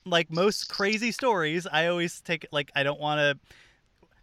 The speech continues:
we try not to share things that happen immediately because we wanted to ki-, we wanna kind of figure out, okay, what happened.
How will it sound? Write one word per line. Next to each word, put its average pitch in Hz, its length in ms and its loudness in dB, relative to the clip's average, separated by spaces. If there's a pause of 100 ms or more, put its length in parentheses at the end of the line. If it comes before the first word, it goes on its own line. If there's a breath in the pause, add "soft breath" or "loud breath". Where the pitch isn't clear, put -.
(160)
we 202 160 0
try 202 260 4
not 175 240 4
to 147 380 -2
share 156 400 -2
things 147 260 -6
that 147 100 -2
happen 139 380 -2
immediately 160 640 -4
because 147 320 -6
we 139 60 -4
wanted 135 340 -4
to 127 100 -6
ki-, 131 240 -10
we 135 80 -6
wanna 127 220 -4
kind 127 180 -8
of 120 80 -8
figure 131 320 -6
out, 127 160 0
okay, 123 220 -8
what 127 320 -6
happened. 127 420 -4